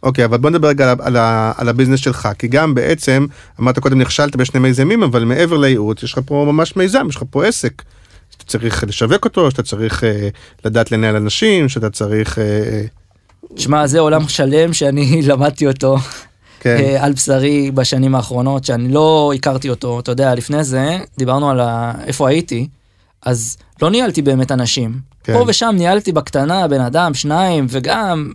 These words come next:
Speaker 2: אה, מאוד מאוד ג'וניורים. ו-, לא היה לי את הניסיון הזה שפתאום עכשיו לנהל מישהו שהוא עם מיילג'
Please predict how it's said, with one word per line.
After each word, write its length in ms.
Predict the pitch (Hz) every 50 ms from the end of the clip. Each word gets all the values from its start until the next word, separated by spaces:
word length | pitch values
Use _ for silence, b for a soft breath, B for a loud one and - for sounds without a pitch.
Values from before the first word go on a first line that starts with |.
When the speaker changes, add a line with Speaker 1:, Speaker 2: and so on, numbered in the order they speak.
| _ _ _ _ _ _ _ _ _ _ _ _ _ - -
Speaker 2:
אה, 200 | 277 240 - 156 151
מאוד 220 | 151 156 175 185
מאוד 180 | 180 175 165 147
ג'וניורים. 680 | 135 165 196 208 220 220 208 196 180 160 151 143 139 131 135
ו-, 60 | - - - _ _ b b b b b b b -
לא 100 | 151 185
היה 80 | 226
לי 60 | 262 277
את 80 | 269
הניסיון 420 | 247 214 190 - - 151 151 165 190
הזה 160 | 185 170 156
שפתאום 360 | - 156 135 151 127 170 175
עכשיו 200 | 170 - - 180 175
לנהל 380 | 175 156 139 131 156 185 196
מישהו 220 | 175 180 180 - 185
שהוא 1400 | - - 151 135 127 127 127 127 - _ _ _ _ _ _ _ _ _ _ _ _ _ _ _ - 151 143
עם 120 | 143 139
מיילג' 380 | 151 160 170 165 151 131 123